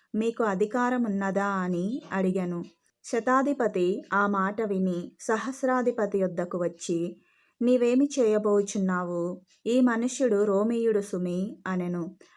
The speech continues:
అప్పుడు సహస్రాధిపతి వచ్చి అతనిని చూచి, "నీవు రోమీయుడవా? అది నాతో చెప్పుమనగా" అతడు అవునని చెప్పెను. సహస్రాధిపతి "నేను బహుద్రవ్యమిచ్చి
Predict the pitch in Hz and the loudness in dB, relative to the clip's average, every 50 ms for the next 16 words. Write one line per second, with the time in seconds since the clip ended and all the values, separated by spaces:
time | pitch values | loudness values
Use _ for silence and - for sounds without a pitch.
0 | _ _ _ 208 220 254 - 254 240 226 214 202 226 226 - 202 190 202 214 247 | _ _ _ -4 -4 -2 0 2 4 4 4 4 2 0 0 -2 -2 -2 -4 -6
1 | - - 254 233 - - 220 226 220 202 190 185 190 202 185 175 175 - - - | -4 -4 -2 -2 0 0 0 0 0 0 -2 -2 -2 -2 -2 -2 -4 -6 -8 -4
2 | - 185 175 185 208 - - - - 185 185 202 202 208 214 214 214 208 208 - | -2 -2 0 -2 -2 -4 -8 -6 -6 -4 -2 0 0 0 0 0 -2 -2 -2 -4
3 | 196 180 185 185 - - 180 175 175 196 - - _ _ _ - 226 233 247 254 | -2 -2 -4 -4 -4 -4 -4 -2 -4 -4 -6 -10 _ _ _ -2 2 4 4 4
4 | 247 240 214 196 208 233 254 262 269 269 262 247 233 220 208 202 190 180 180 190 | 4 4 4 4 4 4 4 4 4 4 4 2 2 2 2 2 2 2 0 -2
5 | 214 - _ _ - - - 196 202 190 226 233 226 220 220 214 226 240 233 233 | -6 -10 _ _ -12 -8 -6 -4 0 0 0 0 0 -2 -2 -2 -2 -2 -2 -2
6 | - 220 190 208 - 214 214 208 208 196 196 185 185 185 175 175 175 185 208 - | -2 -4 -4 -2 -4 -2 -2 0 0 0 -2 -2 -2 -2 -2 -2 -2 -4 -8 -10
7 | _ - 190 190 185 202 190 180 185 180 180 196 - - - _ - 196 196 202 | _ -6 -6 -4 -2 0 0 0 0 0 -2 -2 -4 -8 -10 _ -2 -2 0 0
8 | 214 214 214 208 220 226 - 220 190 - - 180 175 175 170 170 175 - - - | 0 0 -2 -2 -4 -4 -4 -6 -6 -6 -6 -6 -4 -4 -4 -6 -8 -12 -16 -20
9 | _ _ _ - - 247 226 233 269 277 277 - 294 269 262 247 226 233 233 - | _ _ _ -8 -4 -2 -2 -2 -2 -6 -4 -2 0 0 2 2 2 2 2 2
10 | 202 185 190 190 180 180 180 185 - - _ _ _ _ _ _ _ _ _ _ | -2 -2 0 0 2 2 2 0 -2 -8 _ _ _ _ _ _ _ _ _ _
11 | _ _ _ _ - 233 240 247 254 254 262 220 214 208 - 247 233 214 214 208 | _ _ _ _ -2 0 2 4 4 4 4 4 2 2 2 0 0 2 2 2
12 | 202 196 214 240 262 269 262 262 - - - 220 | 2 2 2 2 2 2 0 0 -2 -2 -2 0